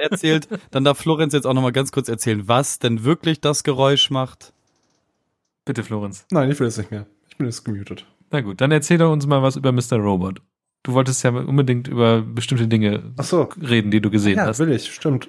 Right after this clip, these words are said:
Speaker 3: Ah, äh, ich bin schwer dran. Das, ich dachte, ich bin jetzt gemutet wieder. <laughs>
Speaker 2: Jetzt kommt die Situation, wo Florenz über Dinge redet.
Speaker 3: Ach so, Florenz redet über Dinge. Nee, ich wollte eigentlich nur sagen, guckt euch Mister Robot Season zwei an, wenn ihr Season eins mochtet, weil Season zwei hat mich sehr überrascht und voll gut.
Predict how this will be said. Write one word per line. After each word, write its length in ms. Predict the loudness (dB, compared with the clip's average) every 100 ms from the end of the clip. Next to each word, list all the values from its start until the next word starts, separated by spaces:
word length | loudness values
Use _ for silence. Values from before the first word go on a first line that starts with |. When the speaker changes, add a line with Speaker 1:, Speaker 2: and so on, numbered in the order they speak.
| -6
Speaker 3:
Ah, 200 | -4 -4
äh, 180 | -4 -4
ich 80 |
bin 120 | -6 -6
schwer 180 | -4
dran. 240 | -4 -4 -4
Das, 340 | -6 -10 -14 _
ich 120 | -10
dachte, 200 | -6 -6
ich 40 | -2
bin 80 | -2
jetzt 140 | -2
gemutet 520 | -2 0 0 0 -2
wieder. 180 | -2 -4 -6 -14 -10 -2
<laughs> 420 | -2 -4 -18 -4 -2
Speaker 2:
Jetzt 160 | 0
kommt 200 | 0 4
die 120 | 4
Situation, 640 | 4 4 2 2 2 2 2
wo 100 | -2 -6
Florenz 380 | -4 2 2 2
über 140 | 0 2
Dinge 160 | 2
redet. 100 | 2
Speaker 3:
Ach 40 | -2
so, 140 | -6
Florenz 320 | -2 0 0 -2
redet 140 | -4
über 140 | -2
Dinge. 220 | 0 0 -2 -6 0
Nee, 100 | 2
ich 200 | 2 2
wollte 160 | 0 4
eigentlich 140 | 4
nur 100 | 4
sagen, 180 | 4 2
guckt 180 | 2 0
euch 120 | 0
Mister 180 | 2 2
Robot 320 | 2 2 -2
Season 240 | -2 -4
zwei 220 | 0 2 2
an, 160 | 2
wenn 120 | 0 0
ihr 60 |
Season 260 | -2 -4 -2
eins 180 | -2 -2
mochtet, 400 | -4 -4 -6 -6
weil 320 | -4 -4 -8 -14 -10
Season 260 | -6 -4
zwei 160 | -2 -2
hat 80 | -2
mich 100 | -2
sehr 140 | -4
überrascht 360 | -2 -4 -6 -8
und 300 | -10 -12 -14 _ _ _ _ _ _
voll 240 | -2 0
gut. 280 | 0 -4 -8